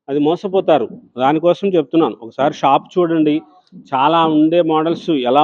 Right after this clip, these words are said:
ఉంది షాప్ చూసుకోండి. ఏదో చిన్న చిన్న షాపులు చేస్తారు, అంతా ఉంటాయి, మంచిగానే ఉంటాయి, కానీ మీరు చూసుకొని తీసుకోవటం మంచిగా ఉంటుంది.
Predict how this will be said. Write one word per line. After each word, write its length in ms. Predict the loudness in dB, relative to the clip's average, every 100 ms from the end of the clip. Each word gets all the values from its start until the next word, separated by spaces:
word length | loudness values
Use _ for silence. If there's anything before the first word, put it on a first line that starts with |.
| 4
ఉంది 160 | 2 2
షాప్ 240 | 2 2 0
చూసుకోండి. 480 | 0 0 2 2 0 -6 _ _ -2
ఏదో 140 | 4 4 6
చిన్న 140 | 2 4
చిన్న 140 | 2 2
షాపులు 340 | 2 2 0 0
చేస్తారు, 380 | 0 2 2 4 4
అంతా 200 | 2 4 4
ఉంటాయి, 220 | 4 2
మంచిగానే 360 | 2 -2 -2 0 0
ఉంటాయి, 200 | 0 0
కానీ 180 | -2 -2 -6 _ _ _
మీరు 200 | 0 0 0
చూసుకొని 400 | -6 -4 -6 -6 -6
తీసుకోవటం 400 | -10 -8 -10 -4
మంచిగా 260 | -4 -4 -4
ఉంటుంది. 240 | -4 -4